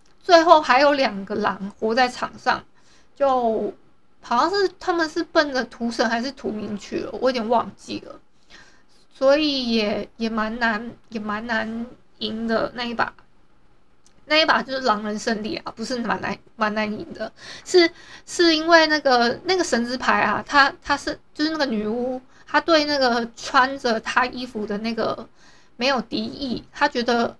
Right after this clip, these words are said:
她没有觉得她特别像狼。我就觉得，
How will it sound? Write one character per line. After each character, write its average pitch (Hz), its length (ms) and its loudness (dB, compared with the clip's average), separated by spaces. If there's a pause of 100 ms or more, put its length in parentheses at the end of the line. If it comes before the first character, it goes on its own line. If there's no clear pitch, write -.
她 302 120 0
没 302 120 0
有 254 100 -2
觉 214 100 -6
得 214 60 0
她 233 140 0
特 185 160 -2
别 - 140 -6
像 - 280 -4
狼。 - 180 -20 (560)
我 220 80 -8
就 285 120 -2
觉 240 180 -4
得， - 280 0